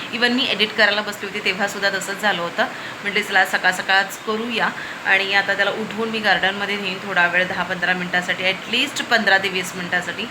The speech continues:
म्हणजे मला पण बरं वाटेल आणि त्यालासुद्धा घरातली बरीच आज कामं करायची आहेत. आणि आज आम्ही साजरा करणार आहोत, अ, म्हणजे असे माझी नेबर आणि आम्ही असंच एक, अ, बोलतात ना, महिला दिना, अ, निमित्त म्हणा किंवा एक, अ, एकत्र टाइम स्पेंड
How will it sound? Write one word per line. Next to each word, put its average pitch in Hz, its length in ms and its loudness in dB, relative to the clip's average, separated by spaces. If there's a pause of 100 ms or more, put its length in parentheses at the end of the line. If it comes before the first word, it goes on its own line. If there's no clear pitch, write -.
(440)
म्हणजे 214 160 -2
मला 208 200 6
पण 233 180 0
बरं 214 200 0
वाटेल 202 260 2
आणि 202 140 2
त्यालासुद्धा 190 440 2
घरातली 190 400 -2
बरीच 190 300 -4
आज 202 160 2
कामं 185 320 0
करायची 180 280 -2
आहेत. 214 120 -6 (340)
आणि 240 200 2
आज 240 260 4
आम्ही 269 180 -2
साजरा 208 320 4
करणार 196 340 2
आहोत, 202 380 -2
अ, 190 220 0
म्हणजे 202 280 0
असे 220 280 2
माझी 202 300 -4
नेबर 190 280 -2
आणि 190 180 2
आम्ही 196 180 -4 (540)
असंच 214 320 2 (160)
एक, 214 220 -4
अ, 214 280 6
बोलतात 226 300 0
ना, 196 440 2 (180)
महिला 226 580 2
दिना, 233 440 4
अ, 208 560 4
निमित्त 220 500 -2
म्हणा 233 680 6 (100)
किंवा 202 320 2
एक, 202 220 -2
अ, - 1000 2
एकत्र 226 400 6
टाइम 220 280 2
स्पेंड 226 440 -2